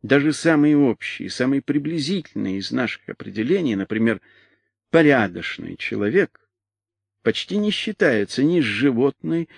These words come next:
ни с подсознательной основой, с тем физиологическим и душевным благоустройством, которое делает возможным порядочного человека.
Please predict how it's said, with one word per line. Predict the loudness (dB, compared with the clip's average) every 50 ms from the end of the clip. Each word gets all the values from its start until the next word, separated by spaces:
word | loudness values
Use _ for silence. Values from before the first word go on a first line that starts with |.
| -10 _
ни | 6 6 6
с | 6 4 2
подсознательной | -2 -2 0 2 2 2 2 4 4 2 2 2 0 -2 -2 0 0 0 0
основой, | -2 -2 -2 2 4 4 4 4 2 0 -4 -8 _ _ _ _ _ _ _ _ _
с | -10 0
тем | 2 4 4 4
физиологическим | 2 2 2 4 4 4 6 4 2 2 0 -2 -2 -4 -6 -6 -6 -6 -6
и | -4 -4 -4 -4
душевным | -2 -2 -4 -4 2 4 6 6 6 4 2 -2 -2 -4 -6 -10 -18 -16 _
благоустройством, | 2 4 4 4 4 2 -4 -4 -6 -6 -4 2 4 6 6 6 4 2 0 -2 0
которое | 0 0 0 2 4 4 4 4
делает | 4 4 4 4 4 2
возможным | 2 2 0 2 4 4 4 4 2 0 -2 -6 -2
порядочного | 2 2 2 4 2 0 0 -4 -6 -8 -6 -8 -8
человека. | -8 -8 -8 -8 -8 -8 -12 -14 _ _